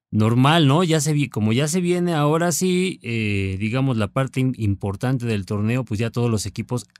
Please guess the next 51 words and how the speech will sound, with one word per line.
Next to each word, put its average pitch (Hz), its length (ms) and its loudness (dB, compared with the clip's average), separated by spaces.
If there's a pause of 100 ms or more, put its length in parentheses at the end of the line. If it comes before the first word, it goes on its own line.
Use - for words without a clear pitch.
(360)
hasta 87 400 -6
este - 200 -2
momento 175 360 0
es 143 80 -4
cuando 120 180 0
empiezan 120 400 0
a 110 60 -2
carburar 107 520 0
o 95 120 -8
cuan-, 104 300 -4
o 92 100 -6
como 95 320 -4
que 98 160 -2
ya 110 160 0
se, 110 420 -2 (400)
eh, 92 380 -4
pues 135 80 0
ya 139 100 4
se 151 80 0
acoplaron 139 680 2 (320)
en, 98 440 -2
en 98 220 -2
el, 92 240 -4
en 107 120 -2
los 98 160 0
estilos 196 720 2
y, 95 460 0
pues 92 220 -6
bueno, 117 260 2 (200)
tuvimos 147 360 2
también 127 420 0
ahí 123 200 2
res-, 127 280 -4
resultados 117 600 -2
que 113 140 -2
ya, 117 340 0 (300)
eh, 90 220 -8
que 104 100 -2
llamaron 143 260 4
la 135 60 4
atención, 120 480 2
como 120 200 -2
bien 113 200 0
apuntas, 143 480 0
pero 110 180 -2
ya 110 100 2
los 113 140 -4
estaremos 101 400 -2
platicando. 160 540 0
Y 131 80 4
bueno, 117 240 4